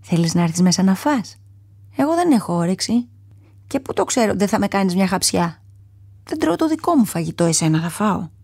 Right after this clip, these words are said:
Ο Τυρίνος δεν πίστευε στην τύχη του. Άρχισε να μασουλάει, ώσπου γέμισε η κοιλίτσα του. "Μου θυμίζεις έναν παλιό μου φίλο", είπε το λιοντάρι. "Τον Τυραναστάση;" "Ναι. Πού το ξέρεις;"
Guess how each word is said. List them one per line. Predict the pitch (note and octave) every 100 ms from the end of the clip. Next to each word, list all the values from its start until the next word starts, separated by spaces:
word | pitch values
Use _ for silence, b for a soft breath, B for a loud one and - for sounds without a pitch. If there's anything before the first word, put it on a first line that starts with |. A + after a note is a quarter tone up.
| - b b b -
Ο | - F#3+
Τυρίνος | F3 D#3+ D#3 D#3 F#3+ -
δεν | F#3 A#3 G#3+
πίστευε | - A#3 C#4
στην | C4+ A3+
τύχη | F3+ E3+ -
του. | - - - - - -
Άρχισε | - F3 G#3+ A#3+
να | G#3+
μασουλάει, | F3 - D#3+ D#3 D#3+
ώσπου | G#3 A3+ F3+
γέμισε | D#3+ E3+ F3 -
η |
κοιλίτσα | F3 E3 D#3+ -
του. | - - - - b b b
"Μου | A#3
θυμίζεις | A#3 A3+ C4+ D#4+
έναν | E4 E4
παλιό | D4+ A#3 C#4
μου | E4+
φίλο", | - D#4+ C#4+ F3 E3 - -
είπε | D#3+
το | D3+
λιοντάρι. | D#3 D#3 D#3+ D#3+ D#3 - - - - - - - - -
"Τον | D#3+
Τυραναστάση;" | D#3 E3 D#3+ D#3 - D#3+ D#3 G#3 E3 - - - - - - - - - -
"Ναι. | F#4+ G#4+ C#4+ - - - - - - - - -
Πού | -
το | A3+
ξέρεις;" | A3+ G#3 F3 D#3+ -